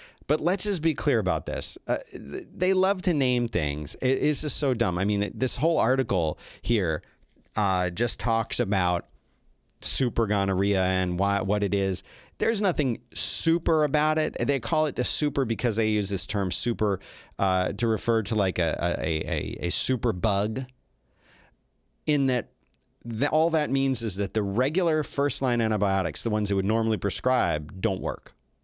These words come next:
They don't kill it. So it's the same thing if you've heard about, uh, mrsa. mrsa is the staph,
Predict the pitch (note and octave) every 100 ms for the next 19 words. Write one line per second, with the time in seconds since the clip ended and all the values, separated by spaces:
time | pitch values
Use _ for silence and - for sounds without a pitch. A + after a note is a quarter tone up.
0 | _ _ - F2 D#2 C#2+ - - - -
1 | _ _ _ _ - - - _ _ _
2 | _ _ _ _ _ - C3+ B2+ - B2+
3 | - B2+ A#2 A#2 G2 G#2 - A#2 G2 G2+
4 | F#2+ - F#2 F#2 G2 B2 G#2+ F#2 D#2+ G2
5 | C3 G#2+ C3 B2 G#2+ A2 A2+ G2+ G2+ -
6 | B2 G#2+ A2 - -